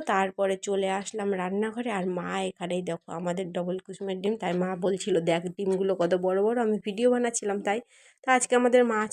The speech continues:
হয়নি, আজকে আমাদের হচ্ছে ডিম। আর এই যে এখানে ডিম সিদ্ধ বসিয়ে দেওয়া হয়েছে,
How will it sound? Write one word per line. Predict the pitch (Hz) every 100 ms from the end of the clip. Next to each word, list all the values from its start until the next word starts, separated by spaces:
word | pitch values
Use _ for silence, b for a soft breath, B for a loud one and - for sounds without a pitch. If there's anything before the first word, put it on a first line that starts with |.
| -
হয়নি, | 233 240 247
আজকে | 208 - 214
আমাদের | 208 208 214
হচ্ছে | 208 220
ডিম। | 202 254 247 226 254 233
আর | 180
এই | 180
যে | 185
এখানে | 190 190 180
ডিম | 185 196
সিদ্ধ | - 196 185
বসিয়ে | 190 202 - 262
দেওয়া | 277 269
হয়েছে, | 262 262 262